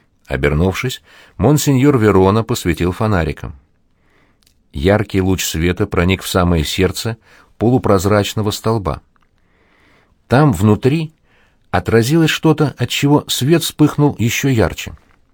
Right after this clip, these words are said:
"Сюда!" — окликнул Вигор своих спутников. Остальные собрались вокруг, добавляя свет своих фонариков, чтобы разглядеть то, что скрывалось внутри соляной колонны.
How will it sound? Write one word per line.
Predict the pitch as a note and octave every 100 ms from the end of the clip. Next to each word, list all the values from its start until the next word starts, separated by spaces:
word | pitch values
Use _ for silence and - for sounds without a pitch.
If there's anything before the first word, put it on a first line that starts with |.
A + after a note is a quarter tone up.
| _ _ _ _
"Сюда!" — | - A2 C3 C#3 E2+ -
окликнул | - C#2 F2 F2 F2+ D#2
Вигор | E2+ F2+ -
своих | - G2+ -
спутников. | - E2 A#1 - - _ _ _ _ _ _ _ _ _ _
Остальные | - A#1+ F2 F2+ D#3+ E3+ -
собрались | - A#2 A2+ C3 D#3
вокруг, | A2+ F2+ G#2+ A#2 - - -
добавляя | C#2+ D2+ D#2 A2+
свет | - G#2+ B2+
своих | - G2 -
фонариков, | F#2 F2 F2+ A2 A#2+ -
чтобы | G#2 F2+
разглядеть | G2 F#2 F#2+ G2+ G2+ -
то, | - C3 C#3 _ - _
что | - A2+
скрывалось | G2 - G#2 A#2 C3 A#2+
внутри | A#2 A2 B2 B2+
соляной | - G#2+ G#2+ A2
колонны. | A2+ G2+ C#2+ -